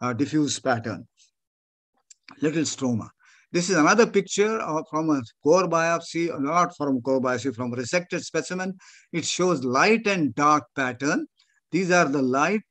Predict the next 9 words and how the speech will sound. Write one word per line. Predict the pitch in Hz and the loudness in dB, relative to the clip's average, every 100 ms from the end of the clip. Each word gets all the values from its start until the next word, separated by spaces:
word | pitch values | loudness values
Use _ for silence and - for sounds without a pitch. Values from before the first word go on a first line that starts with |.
| _ | _
cells, | - 165 160 175 175 143 | -10 -2 0 0 -2 0
uniform | 156 170 165 165 156 151 | 0 0 -2 0 2 2
round | 143 147 147 143 | 2 2 2 0
cells, | - 139 135 - | -4 -4 -4 -2
evenly | 156 151 156 139 139 | 2 2 2 2 0
spaced, | 127 - 131 131 120 143 | -2 -6 -2 -2 -4 -6
no | 180 | -4
cellular | 170 151 143 143 139 127 | -4 -4 -2 -2 -4 -4
atypia. | 139 127 127 | -4 -2 -4